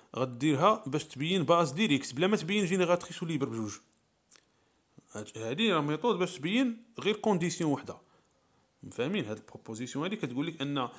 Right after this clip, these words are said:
باش تكون فا-، باش تكون باز خاصك تبين غير هاد الكونديسيون صافي، غير تكون هاد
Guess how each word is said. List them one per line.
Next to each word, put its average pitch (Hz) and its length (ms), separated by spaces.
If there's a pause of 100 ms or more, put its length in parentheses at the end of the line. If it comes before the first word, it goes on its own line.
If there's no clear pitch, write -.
(180)
باش 147 180
تكون - 300
فا-، 139 240
باش 127 220
تكون 135 240
باز 185 420 (800)
خاصك - 240
تبين 160 200
غير 180 160
هاد 185 60
الكونديسيون 156 500
صافي، - 260 (340)
غير 151 140
تكون 151 320
هاد 127 400